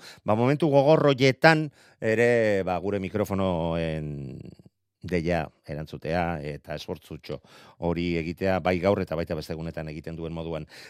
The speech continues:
Gurekin ere izan da Oriotarren presidente jauna, nirekin hain zuzen ere, eta, bueno, hitz bikendu dizkiogu.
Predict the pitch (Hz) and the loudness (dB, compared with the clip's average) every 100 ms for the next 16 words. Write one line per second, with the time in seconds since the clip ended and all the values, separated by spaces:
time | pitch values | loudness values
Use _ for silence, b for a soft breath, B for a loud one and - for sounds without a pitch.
0 | - 107 147 160 156 160 156 160 151 156 | -2 4 6 6 4 4 4 2 6 8
1 | 160 147 127 101 87 95 98 113 117 104 | 10 8 8 4 2 -2 0 -2 -2 -2
2 | 117 98 87 104 92 76 71 71 71 87 | -4 -6 -8 -8 -8 -10 -12 -12 -8 -4
3 | 95 b b b _ 107 117 113 101 90 | -4 b b b _ 2 4 4 2 0
4 | - 101 98 101 101 95 95 110 b b | -2 -4 -4 -4 -2 0 2 0 b b
5 | - 98 95 - 95 90 82 92 85 - | -6 -2 0 2 4 4 2 -2 -4 -8
6 | 113 - 98 85 80 80 - 85 78 | -8 -6 -6 -6 -6 -8 -6 -6 -4